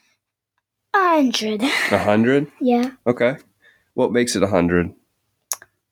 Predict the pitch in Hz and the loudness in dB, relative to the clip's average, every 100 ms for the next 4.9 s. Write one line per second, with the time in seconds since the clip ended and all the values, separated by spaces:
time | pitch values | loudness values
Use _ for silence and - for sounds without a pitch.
0 | _ _ _ _ _ _ - - 302 302 | _ _ _ _ _ _ -20 -6 -2 0
1 | 349 339 - - - 269 254 294 277 247 | 0 0 -4 -10 -6 -4 -2 0 0 0
2 | 226 233 - - 202 135 - 220 220 - | 0 -2 -6 -8 -6 -6 -4 -4 -4 -2
3 | 262 247 226 226 233 220 - 240 208 208 | 2 4 4 2 0 0 -2 -4 -4 -4
4 | 202 196 208 208 214 214 226 226 | -6 -6 -4 -2 -2 0 -2 -4